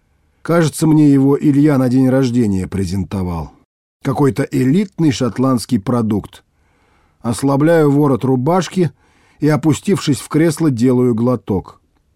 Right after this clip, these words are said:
"Что-то много ты стал пить в последнее время, Серёга. Москва, что ли, располагает?" Где-то между размышлениями о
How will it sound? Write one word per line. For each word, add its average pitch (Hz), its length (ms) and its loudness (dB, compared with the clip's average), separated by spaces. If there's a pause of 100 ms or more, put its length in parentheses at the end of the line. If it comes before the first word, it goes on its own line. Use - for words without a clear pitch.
(360)
"Что-то 185 440 0
много 214 400 4
ты 190 160 -2
стал 165 320 0
пить - 600 -2
в - 140 -20
последнее 120 640 0
время, 120 320 0
Серёга. 101 640 -4 (1000)
Москва, 147 560 -2
что 151 200 -4
ли, 120 200 0 (260)
располагает?" 123 1080 -2 (1120)
Где-то 160 400 0
между 156 340 2
размышлениями 147 880 2
о 143 240 -4